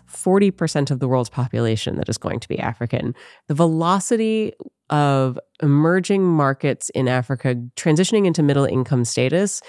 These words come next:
is higher than any other region on the planet. And what Web Summit Doha offers us is the ability to bring all three of these markets together, which is,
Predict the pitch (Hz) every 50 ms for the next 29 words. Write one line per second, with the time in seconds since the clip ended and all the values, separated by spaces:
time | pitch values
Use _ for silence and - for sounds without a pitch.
0 | - - - - - - 156 143 - - 143 139 139 135 120 120 - - _ _
1 | - 175 185 220 233 214 190 160 143 143 135 131 120 113 113 127 117 113 101 -
2 | - 107 - - - 104 131 160 190 - - _ - - - - - - _ _
3 | 170 165 156 151 147 - - _ _ _ _ _ - 165 151 - - - - 170
4 | 170 175 170 165 - 175 143 113 - _ - _ _ _ _ - 214 247 233 190
5 | 160 135 - - 135 135 - 139 127 123 131 120 120 - - 147 135 127 143 139
6 | 123 147 147 151 143 143 131 - 135 - 147 143 135 - - 127 147 165 185 180
7 | - - 175 160 151 139 131 127 123 - 131 127 127 120 135 - - - 131 131
8 | 120 123 - - - 165 156 147 - 160 147 135 123 -